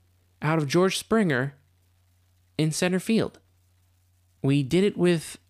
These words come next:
Curtis Granderson. Obviously, he switched over to right field,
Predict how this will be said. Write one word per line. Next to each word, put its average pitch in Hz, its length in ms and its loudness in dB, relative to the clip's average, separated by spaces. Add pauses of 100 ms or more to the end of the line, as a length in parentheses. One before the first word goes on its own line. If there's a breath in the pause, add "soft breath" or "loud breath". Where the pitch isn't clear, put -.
(200)
Curtis 120 300 -2
Granderson. 214 580 -2 (640)
Obviously, 139 540 0
he 127 400 -2
switched - 400 -6
over 135 420 2 (120)
to 139 120 -4
right 135 260 -2
field, 123 440 0